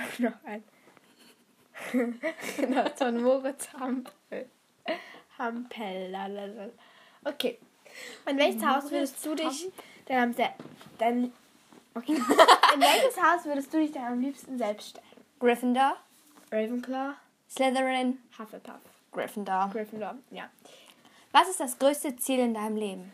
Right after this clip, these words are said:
Speaker 1: Eine große Familie.
Speaker 2: Einfluss auf die Welt.
Speaker 1: Macht.
Speaker 2: Ruhm und Ehre.
Speaker 1: Eine große Familie.
Speaker 2: Würde ich auch sagen.
Speaker 1: Ähm, wie sollen sich, dich die Menschen in Erinnerung ha-, behalten?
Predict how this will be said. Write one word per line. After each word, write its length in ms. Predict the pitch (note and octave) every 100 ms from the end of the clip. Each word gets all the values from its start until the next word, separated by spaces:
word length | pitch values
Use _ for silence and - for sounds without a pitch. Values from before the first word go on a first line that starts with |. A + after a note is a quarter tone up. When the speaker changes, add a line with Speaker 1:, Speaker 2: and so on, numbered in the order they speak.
| -
Speaker 1:
Eine 220 | B3+ B3
große 360 | B3 A#3+ B3 -
Familie. 580 | G#3+ G#3 G#3 A3+ B3 C#4 -
Speaker 2:
Einfluss 580 | - C4 D4 - D#4+ D#4+
auf 180 | G#3+ G#3
die 160 | G#3
Welt. 320 | G#3 G3+ B3+ - - -
Speaker 1:
Macht. 480 | A3+ A3 B3 - - -
Speaker 2:
Ruhm 300 | G#3+ A#3 A#3+
und 180 | B3
Ehre. 320 | A#3 A3 - A#3+ -
Speaker 1:
Eine 180 | A#3+ A3
große 340 | G#3+ G#3+ -
Familie. 480 | - G#3+ G#3+ A3 A3
Speaker 2:
Würde 160 | C4 A#3
ich 120 | G#3+
auch 120 | G#3 G#3
sagen. 420 | G#3+ G#3+ A3 A3+ _ _ _ _ _ _ _ _ - - _ _ _ _ -
Speaker 1:
Ähm, 540 | B3 A#3 A#3 A#3 A#3+ A#3+ _ _ _ _ _
wie 160 | C4 C#4
sollen 300 | D4+ D4 C#4
sich, 220 | B3+ - _
dich 160 | C#4 B3+
die 120 | B3+
Menschen 400 | A#3 A#3 B3 C4
in 60 | B3
Erinnerung 640 | B3 G#3+ G3+ G3 G3 G3+ - _ -
ha-, 260 | G#3 A3 G#3+ -
behalten? 600 | G#3+ G#3+ G#3+ G#3+ G#3+